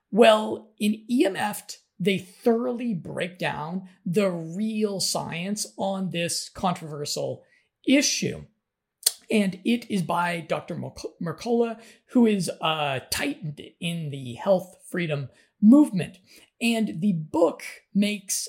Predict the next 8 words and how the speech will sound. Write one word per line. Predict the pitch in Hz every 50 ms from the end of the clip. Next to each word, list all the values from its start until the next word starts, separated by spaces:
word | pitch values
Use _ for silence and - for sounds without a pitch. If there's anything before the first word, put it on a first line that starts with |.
| - - -
a | 175
strong | 147 - - - - 185 185 180 175 170 160 - -
case | - - - 226 214 214 202 185 - - - - - _ _
for | - - - - 220 202 190 185 175 175 185 - - -
toxic | - - - 202 196 196 - - - - 269 - - - _ _ 196
E | 196 196
M | 196 190
Fs | 202 214 214 - -